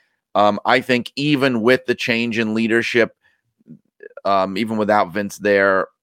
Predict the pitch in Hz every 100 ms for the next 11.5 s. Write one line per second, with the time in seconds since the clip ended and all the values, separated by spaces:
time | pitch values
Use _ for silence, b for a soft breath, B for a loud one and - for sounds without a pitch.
0 | _ - 120 113 - - 147 147 - 127
1 | 117 - _ _ _ - 113 - - 123
2 | 113 113 110 110 92 104 87 101 95 95
3 | 98 95 - _ - 95 95 107 120 -
4 | 113 104 82 98 95 98 92 92 87 87
5 | 85 90 92 95 92 90 90 85 101 101
6 | - 90 - 82 87 87 - 117 127 b
7 | b b _ _ - 87 85 85 _ -
8 | 92 95 95 87 85 101 101 92 104 -
9 | - 95 92 92 82 95 78 90 95 -
10 | 95 95 92 85 87 82 85 92 90 87
11 | 87 76 85 85 -